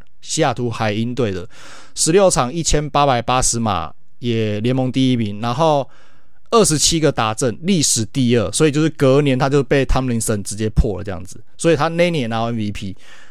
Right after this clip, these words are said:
全部这三个，你要么就是非常有传奇性色彩，要么就是你的数据极度突出，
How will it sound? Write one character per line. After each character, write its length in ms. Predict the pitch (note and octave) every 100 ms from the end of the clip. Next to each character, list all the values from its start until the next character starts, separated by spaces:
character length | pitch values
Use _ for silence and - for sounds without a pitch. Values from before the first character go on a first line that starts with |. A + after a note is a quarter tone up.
| - - - - -
全 440 | - D#3 D3+ F3+
部 360 | - A#3+ D3+ - -
这 160 | - G#3
三 360 | - E3+ D#3+ D#3
个， 140 | C3
你 160 | C3 C#3+
要 180 | F#3+
么 160 | D#3 B2
就 140 | D3+
是 260 | C3+ D#3 C3 - -
非 220 | E3+ E3
常 160 | C#3+
有 100 | B2+
传 220 | A2+ A#2 A2+
奇 160 | A#2+
性 160 | B2 A2+
色 180 | B2+ A2
彩， 240 | F2+ -
要 140 | D#3 D3+
么 160 | B2+
就 80 | B2+
是 100 | C#3
你 120 | B2
的 80 | A2
数 260 | - D#3+ B2
据 180 | C3 A2+
极 260 | - A2+
度 180 | C#3 B2
突 240 | - F#2+
出， 340 | G2 - F#2